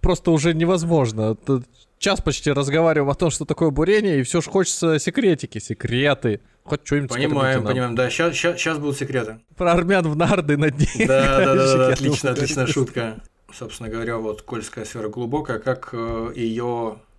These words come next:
Speaker 2: верхушечка выглядит сейчас. Заглушкой такой закрученная, с надписью, означающей глубину пробуренную.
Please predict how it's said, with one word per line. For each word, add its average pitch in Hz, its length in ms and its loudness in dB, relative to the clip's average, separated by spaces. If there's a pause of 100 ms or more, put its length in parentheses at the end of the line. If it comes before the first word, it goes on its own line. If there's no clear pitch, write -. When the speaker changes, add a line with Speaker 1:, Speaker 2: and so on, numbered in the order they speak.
(240)
Speaker 2:
верхушечка 127 640 -4
выглядит 123 400 -2
сейчас. - 540 -4 (420)
Заглушкой 120 640 -4
такой 113 300 -6
закрученная, 139 720 -4
с - 140 -10
надписью, 123 760 -6 (160)
означающей 117 760 -4
глубину 120 680 -2 (160)
пробуренную. 107 680 -8